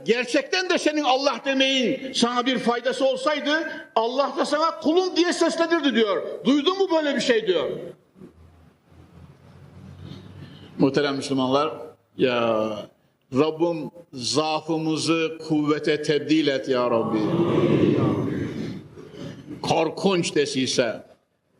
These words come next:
korkunç desise. Enbiyaya vahiy geldiğinde bile şeytan hortumunu atıp bir şeyler ika etmek ister.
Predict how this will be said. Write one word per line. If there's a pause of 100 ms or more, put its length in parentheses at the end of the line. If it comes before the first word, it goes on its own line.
(120)
korkunç
desise. (720)
Enbiyaya
vahiy
geldiğinde
bile
şeytan (580)
hortumunu
atıp
bir
şeyler
ika
etmek
ister.